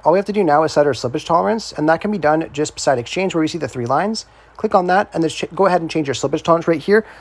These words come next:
I would recommend using twelve percent just to make sure the transaction goes through,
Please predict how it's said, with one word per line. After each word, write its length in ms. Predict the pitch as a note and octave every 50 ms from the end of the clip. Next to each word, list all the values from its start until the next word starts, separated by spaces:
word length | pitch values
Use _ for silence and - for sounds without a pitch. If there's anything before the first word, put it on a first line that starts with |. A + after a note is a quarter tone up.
| - - -
I 120 | - E3
would 80 | F3+ F#3+
recommend 340 | G3 G3 F#3+ F#3+ F#3 F3+ D#3+
using 240 | E3 D3+ D#3 D3+ C#3
twelve 240 | - - C#3+ C3+
percent 400 | - C3+ B2+ - G#3+ A#3+ A3+ -
just 160 | - G#3 G3+ -
to 80 | G3+
make 100 | G3 F#3+
sure 100 | - F3
the 60 | E3
transaction 480 | D#3 - D#3 C#3+ C#3 D3 C#3 - - C#3
goes 180 | A#2 A2+ G#2+ -
through, 220 | - G#3 A#3+ A3+